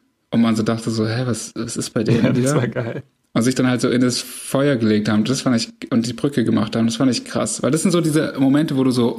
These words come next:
Speaker 1: "Oh fuck, shit", und wo du so raffst, was dann passiert. Mehr davon, bitte.
Speaker 2: <laughs>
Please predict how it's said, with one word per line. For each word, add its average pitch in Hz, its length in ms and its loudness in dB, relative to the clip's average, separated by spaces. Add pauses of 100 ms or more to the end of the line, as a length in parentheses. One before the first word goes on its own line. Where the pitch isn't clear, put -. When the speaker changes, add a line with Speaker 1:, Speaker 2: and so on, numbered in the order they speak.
Speaker 1:
"Oh 123 200 2
fuck, - 520 -8
shit", - 480 -4
und 123 160 0
wo 127 60 2
du 123 80 2
so 120 80 2
raffst, 123 420 -4 (640)
was - 400 -2
dann 117 180 0
passiert. 127 420 -2 (380)
Mehr 147 220 2
davon, 151 400 2
bitte. - 260 -2 (720)
Speaker 2:
<laughs> 147 640 -2